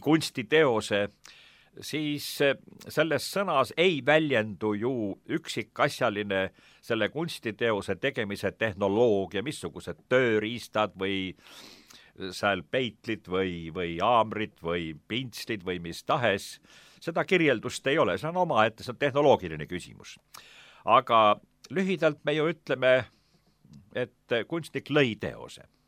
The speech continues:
Leonardo maalis Da Vinci, äh, püha õhtu söömaaega vist kümme aastat vist midagi.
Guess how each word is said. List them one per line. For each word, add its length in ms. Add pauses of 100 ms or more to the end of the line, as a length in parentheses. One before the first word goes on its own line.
(1200)
Leonardo 680 (120)
maalis 680 (260)
Da 100
Vinci, 400 (920)
äh, 460 (1300)
püha 280
õhtu 240
söömaaega 800
vist 160
kümme 260
aastat 520
vist 200
midagi. 480